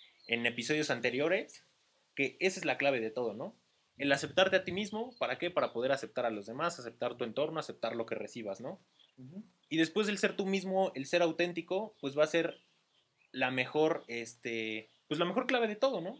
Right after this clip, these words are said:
Speaker 1: A final de cuentas. Y es
Speaker 2: Cla-,
Speaker 1: justamente
Speaker 2: claro.
Speaker 1: lo que, lo que tocamos en episodios anteriores, el ser tú mismo, el ser auténtico.
Speaker 2: Hubo un tiempo donde yo estaba como,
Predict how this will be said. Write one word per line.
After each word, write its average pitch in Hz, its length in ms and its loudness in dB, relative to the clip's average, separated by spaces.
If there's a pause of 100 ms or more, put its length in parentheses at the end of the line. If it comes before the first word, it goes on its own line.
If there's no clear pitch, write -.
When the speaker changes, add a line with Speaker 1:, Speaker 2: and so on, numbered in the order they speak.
(160)
Speaker 1:
A 139 80 -6
final 156 240 -6
de 156 100 -2
cuentas. 156 380 -4 (200)
Y 143 100 -2
es 160 60 4
Speaker 2:
Cla-, 160 60 6
Speaker 1:
justamente 160 380 0
Speaker 2:
claro. 147 140 4
Speaker 1:
lo 135 40 -4
que, 110 460 -6
lo 120 160 -8
que - 80 -6
tocamos 135 420 -4
en 110 100 -6
episodios 117 360 -6
anteriores, 120 580 -6
el 104 140 -12
ser 123 180 -4
tú 117 120 -8
mismo, 101 280 -12
el 98 60 -14
ser 113 160 -2
auténtico. 104 480 -12 (520)
Speaker 2:
Hubo 190 200 6
un 214 100 6
tiempo 180 300 4
donde 135 280 6
yo 131 120 2
estaba 131 400 6
como, 95 560 2